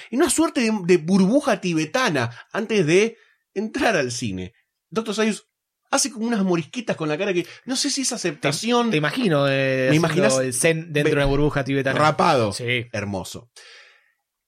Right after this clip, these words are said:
Speaker 1: Entonces, hubo tal abstracción en la cual yo dije, "Necesito que esto sea algo conclusivo, ¿no? Necesito que me cierre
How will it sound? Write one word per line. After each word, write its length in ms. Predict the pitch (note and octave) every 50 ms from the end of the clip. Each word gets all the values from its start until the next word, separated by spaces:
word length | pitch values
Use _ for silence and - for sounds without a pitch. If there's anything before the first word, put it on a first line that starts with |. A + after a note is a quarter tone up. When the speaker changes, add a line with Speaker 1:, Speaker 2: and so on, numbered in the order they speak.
| _
Speaker 1:
Entonces, 600 | - A3 A3 - D4+ D4 - C#4 A#3+ - - _ _ _ _ _ _
hubo 340 | - C#4 D4+ D#4 D4 B3 - _ -
tal 140 | D#4+ E4+ E4
abstracción 840 | D#4 A3+ - - - F#3+ F3+ F3 - - - G3+ E3+ C#3+ C3+ C#3 - -
en 140 | F3+ G3 G#3
la 100 | A3 A3
cual 140 | A3 D4+ D#4+
yo 100 | D4+ - D4
dije, 380 | B3+ - C4 B3+ A#3+ A#3 - _ _ _ _ _ _ _ _ _ _ _ _ _ _ _ -
"Necesito 480 | G3+ F#3+ - G#3 - B3+ B3 C#4+ B3+
que 80 | - G#3+
esto 420 | G#3+ - - G#3+ G3+ F#3 - _ _
sea 640 | - - - - B3 B3 A#3 F#3+ D#3 C3 A2+ A#2 - _ _ _ _ -
algo 320 | - F3 G3 F#3+ F#3 D3+ A#2
conclusivo, 1080 | B2 B2 A#2+ A2+ A#2+ B2+ A#2+ A#2 A2+ A#2 - - C3+ A#2 G#2 G2+ F2+ F2 F2 - _ _ _ _ _ _ _ _ _ _
¿no? 180 | A#2 A#2+ D#3 E3+
Necesito 460 | E3 D#3 D#3 E3 G3+ G#3 A3+ G#3+ F#3
que 300 | - F3+ F#3+ G3+ G3+ - _ _ _ _ _ _ _ _ _ _ _ _ _ _
me 180 | - F3 F3 D#3+
cierre 580 | - - - A3+ C4 D4 D#4 C#4+ B3 G#3+ F3